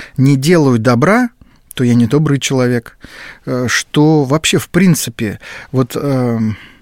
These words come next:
деятельность, вообще действие человека — это нечто позитивное. То есть это не то, что я говорю там чего-то, я придерживаюсь каких-то добрых мнений. Но если я придерживаюсь добрых мнений, но не помогаю ближнему,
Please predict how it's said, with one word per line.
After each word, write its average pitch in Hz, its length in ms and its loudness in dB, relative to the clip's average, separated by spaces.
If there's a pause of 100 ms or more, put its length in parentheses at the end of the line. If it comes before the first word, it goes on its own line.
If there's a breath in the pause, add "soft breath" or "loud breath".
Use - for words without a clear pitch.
(600 loud breath)
деятельность, 120 1120 0
вообще 123 280 -4
действие 117 680 0
человека — 131 720 0 (200 loud breath)
это 131 180 -4
нечто 160 300 0
позитивное. 139 680 0
То - 120 -4
есть 113 180 -4
это 139 180 0
не 143 100 4
то, 233 160 2
что - 160 -4
я 131 160 2
говорю 131 460 2
там 110 340 -2
чего-то, 120 380 -6
я 143 180 2 (140)
придерживаюсь 143 840 0
каких-то 143 440 -4
добрых 143 440 0
мнений. 131 580 0 (420 loud breath)
Но 131 120 2
если 151 380 2
я 143 200 2
придерживаюсь 123 640 0
добрых 127 360 -2
мнений, 139 280 2
но 120 120 4
не 131 120 0
помогаю 131 440 0
ближнему, 139 540 0